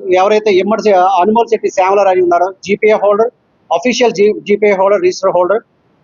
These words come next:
so వీళ్ళని బెదిరిస్తూ ప్రాపర్టీని ఎప్పటికప్పుడు అమ్మేయాలని చెప్పేసి ట్రై చేస్తూ ఈ విధంగా చేస్తుందండి. So ఇవన్నీ కూడా గవర్నమెంట్ వారు, ఆ పోలీస్ వారు కానీ లేకపోతే సబ్ రిజిస్టర్ గారు కానీ చాలా సీరియస్గా,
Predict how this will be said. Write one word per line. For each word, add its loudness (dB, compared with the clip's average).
so 0
వీళ్ళని 0
బెదిరిస్తూ 0
ప్రాపర్టీని 0
ఎప్పటికప్పుడు 0
అమ్మేయాలని 0
చెప్పేసి 0
ట్రై -2
చేస్తూ 0
ఈ 4
విధంగా 2
చేస్తుందండి. 0
So 2
ఇవన్నీ 0
కూడా 0
గవర్నమెంట్ 0
వారు, 2
ఆ 2
పోలీస్ 0
వారు 2
కానీ 2
లేకపోతే 0
సబ్ -2
రిజిస్టర్ -2
గారు 2
కానీ 0
చాలా 2
సీరియస్గా, 0